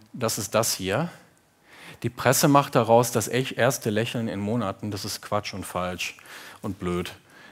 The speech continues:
Äh, aber was das bedeutet, ist Folgendes. Diese Patientin weiß, wenn ich mich in einem, das weiß die nicht intellektuell, sondern im emotionalen Kontext,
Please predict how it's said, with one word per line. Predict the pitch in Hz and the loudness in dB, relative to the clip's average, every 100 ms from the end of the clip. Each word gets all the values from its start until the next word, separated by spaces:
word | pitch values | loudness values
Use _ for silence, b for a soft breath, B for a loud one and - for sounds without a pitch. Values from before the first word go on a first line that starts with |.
| B | B
Äh, | - 104 - | 0 0 4
aber | 107 147 127 170 202 - _ _ | 8 10 10 6 2 -10 _ _
was | 107 127 | 4 4
das | - 127 | 4 0
bedeutet, | 131 104 113 170 170 | 0 2 2 2 -2
ist | 127 | -6
Folgendes. | - 147 165 127 98 - - B B B - | 0 2 4 2 -2 -6 -8 B B B -2
Diese | 139 196 | 2 2
Patientin | 190 - 170 170 160 160 147 | 2 0 0 0 0 0 4
weiß, | 156 113 95 - - - _ _ | 4 4 0 -2 -4 -8 _ _
wenn | 113 123 | -2 0
ich | 160 | 0
mich | 180 156 | -2 -2
in | 135 | 0
einem, | 131 135 131 - _ | 0 0 -2 -12 _
das | 110 - - - - | -8 -8 -10 -16 -8
weiß | 110 104 | -4 -4
die | - | -4
nicht | 107 117 | -6 -4
intellektuell, | 110 98 92 117 120 | -4 -6 -4 -4 -2
sondern | 104 95 95 | -2 -4 -4
im | 87 | -2
emotionalen | 135 156 - 131 127 | 0 0 0 0 -2
Kontext, | 123 139 131 95 - | -2 -4 -4 -6 -10